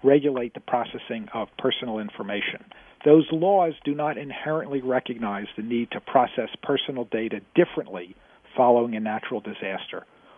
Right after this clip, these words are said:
When New Zealand had a natural disaster, they instituted a temporary code to permit processing, to loosen the rules, and then they made a permanent code to recognize the need, uh, for data processing in natural disasters.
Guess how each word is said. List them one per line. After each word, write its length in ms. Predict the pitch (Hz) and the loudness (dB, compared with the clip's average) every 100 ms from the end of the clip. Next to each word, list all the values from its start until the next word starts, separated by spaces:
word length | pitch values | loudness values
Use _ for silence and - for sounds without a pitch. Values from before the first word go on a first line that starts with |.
| - | 0
When 140 | 143 | 0
New 160 | 139 143 | 4 2
Zealand 400 | 131 160 151 139 | 4 2 2 -4
had 300 | - - 190 | -8 -2 -2
a 60 | 202 | -2
natural 420 | 139 117 - 117 | -8 -12 -6 -6
disaster, 640 | 113 107 98 98 - 107 - - - - - | -6 -6 -4 -6 -8 -12 -14 -20 -20 -18 -4
they 200 | 127 156 | 0 2
instituted 640 | 156 - 151 156 151 147 | 0 -2 -2 0 0 0
a 80 | 110 - - | -6 -10 -4
temporary 520 | 185 180 147 135 123 | -2 0 -2 -2 -6
code 460 | - 156 139 98 101 _ _ - | -2 -2 0 -4 -12 _ _ -16
to 80 | - | -14
permit 420 | - 127 151 165 | -6 -2 -2 -2
processing, 640 | - 107 - 104 - 95 113 | -4 -4 -6 -14 -12 -14 -10
to 80 | - | -6
loosen 500 | 120 127 165 170 165 | -4 0 0 0 -6
the 80 | 147 | -6
rules, 420 | 131 127 98 92 - _ _ _ - | -4 -6 -8 -14 -16 _ _ _ -8
and 80 | 135 | -2
then 100 | 147 | 0
they 100 | 151 | 0
made 240 | 147 139 | 0 0
a 60 | 117 _ _ - | -2 _ _ -12
permanent 480 | - 220 214 113 - | -2 2 2 0 -8
code 380 | 107 92 90 - - - - | -8 -6 -8 -14 -20 -20 -4
to 100 | 135 | -2
recognize 720 | 123 147 165 151 139 120 117 - | 4 4 4 -2 -4 -4 -6 -8
the 80 | 120 | -8
need, 500 | 123 131 117 104 101 _ _ _ _ - | -4 -4 -2 -6 -10 _ _ _ _ -10
uh, 260 | 127 110 104 | -4 -4 -4
for 240 | - 117 110 - | -2 -2 -2 2
data 180 | 135 | 2
processing 640 | 143 127 113 - 127 110 113 | 2 -2 -4 -8 -10 -8 -6
in 100 | 104 | -6
natural 340 | 110 107 123 | -8 -8 -10
disasters. 640 | 113 104 107 98 98 92 | -10 -6 -6 -4 -8 -12